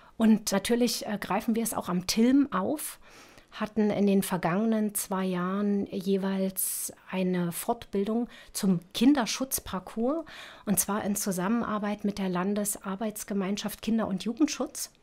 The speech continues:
Er heißt Kinderschutzparcours Finn und Emma. Und den kann man sich auch ausleihen und zum Beispiel in Projektarbeit oder in Ferien an verschiedenen Stationen mit den Kindern ganz spielerisch, äh, zum Thema Gefühle,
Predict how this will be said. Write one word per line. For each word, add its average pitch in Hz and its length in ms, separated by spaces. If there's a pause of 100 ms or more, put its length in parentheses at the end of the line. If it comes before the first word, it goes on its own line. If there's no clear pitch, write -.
(180)
Er 185 180
heißt 247 240
Kinderschutzparcours 214 960
Finn 220 300
und 190 280
Emma. 254 360 (760)
Und 214 500
den 220 120
kann 240 160
man 262 100
sich 247 220
auch 190 100
ausleihen 226 680
und 214 440
zum 190 160
Beispiel 196 380
in 190 380
Projektarbeit 190 920
oder 190 180
in 190 140
Ferien 202 720 (400)
an 185 440
verschiedenen 214 580
Stationen 202 720
mit 202 140
den 190 200
Kindern 202 380
ganz 180 240
spielerisch, 226 840
äh, 202 120
zum 185 280
Thema 190 420 (540)
Gefühle, 196 680